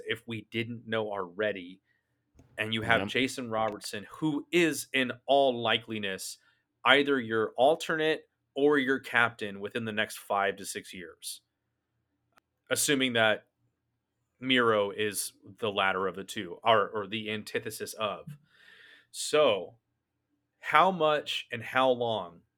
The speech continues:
Speaker 1: for these guys? Jason, I, I know that you like to do a little bit of the cap friendly.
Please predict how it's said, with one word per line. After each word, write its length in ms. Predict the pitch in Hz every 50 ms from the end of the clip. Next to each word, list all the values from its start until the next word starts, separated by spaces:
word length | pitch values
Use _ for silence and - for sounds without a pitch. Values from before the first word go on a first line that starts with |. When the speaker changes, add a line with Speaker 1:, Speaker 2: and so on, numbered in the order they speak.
| _
Speaker 1:
for 160 | _ - 117 107
these 260 | 101 104 104 95 -
guys? 460 | 104 92 85 80 78 - - - - -
Jason, 400 | - 123 127 120 120 - 123 110
I, 220 | 113 123 123 123 120 - - - - - _
I 100 | 113 117
know 260 | 120 127 139 151 165 170
that 160 | 160 151 117
you 160 | 127 139 143
like 240 | 139 139 139 135 -
to 80 | - 127
do 240 | 113 127 131 131 127
a 20 |
little 200 | 123 131 127 127
bit 100 | 127 120
of 80 | 120 110
the 60 | 101
cap 300 | - - 123 117 117 -
friendly. 500 | - - 127 123 123 123 123 127 123 120